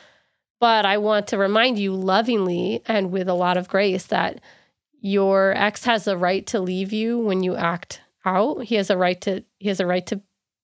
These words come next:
break up with you, as we all have a right to break up with other people. And you don't need to look for any more signs or interpret any more of this, um,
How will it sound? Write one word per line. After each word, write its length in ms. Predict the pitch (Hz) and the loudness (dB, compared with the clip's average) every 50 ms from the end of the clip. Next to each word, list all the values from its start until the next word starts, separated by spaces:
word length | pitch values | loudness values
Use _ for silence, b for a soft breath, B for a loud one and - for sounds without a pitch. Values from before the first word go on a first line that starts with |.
| _ _ _ - | _ _ _ -2
break 200 | 185 180 180 202 | -2 0 0 0
up 200 | 175 - - 208 | -2 -2 -4 -6
with 100 | 185 202 | -4 -4
you, 220 | 208 226 247 262 - - | -4 -4 -4 -6 -6 -2
as 180 | 220 214 190 185 | -2 -2 0 0
we 120 | 190 175 | -2 0
all 240 | 175 180 180 190 185 | 2 2 2 2 2
have 180 | 202 196 185 | 2 0 0
a 80 | 196 185 | 0 0
right 220 | 180 175 175 175 | 0 0 -2 -2
to 100 | 175 202 | -6 -6
break 240 | - - 185 175 - | -6 -4 -4 -4 -4
up 140 | 185 170 - | -6 -6 -4
with 80 | 196 196 | -4 -2
other 180 | 175 170 170 | -2 -2 -4
people. 560 | 175 - 202 190 - - 208 220 254 262 - b b b b b b b b b b b b b - | -4 -6 -8 -8 -6 -4 -4 -4 -4 -6 -10 b b b b b b b b b b b b b -2
And 600 | 214 202 202 196 190 196 196 196 196 196 - - _ - | 0 0 2 2 2 0 0 0 -2 -4 -6 -8 _ -6
you 160 | 196 202 226 | -2 0 2
don't 140 | 240 247 262 | 2 2 2
need 160 | 262 247 214 | 2 2 2
to 80 | 226 | 2
look 180 | 214 226 233 - | 2 2 0 0
for 140 | - 233 196 | 0 0 2
any 220 | 196 214 220 214 | 2 2 0 0
more 180 | 208 202 196 185 | 0 0 0 -2
signs 760 | - - - 180 185 190 196 202 202 196 202 208 202 - - | -2 -2 0 0 2 2 2 0 0 0 0 -2 -4 -4 -4
or 220 | - 190 185 180 | -4 -4 -2 -2
interpret 520 | - 175 - - - 214 208 - 214 202 - | -4 -4 -4 -2 -2 -2 0 0 0 0 0
any 200 | 220 220 220 220 | 0 0 0 0
more 260 | 220 214 208 208 202 | 0 2 2 2 2
of 160 | 202 196 190 - | 2 0 0 -2
this, 440 | 202 196 196 196 - - - - - b b b b b b b b b - | -2 -2 -2 -4 -6 -10 -14 -16 -20 b b b b b b b b b -2
um, 340 | 196 185 175 175 185 - | 0 0 0 0 -2 -6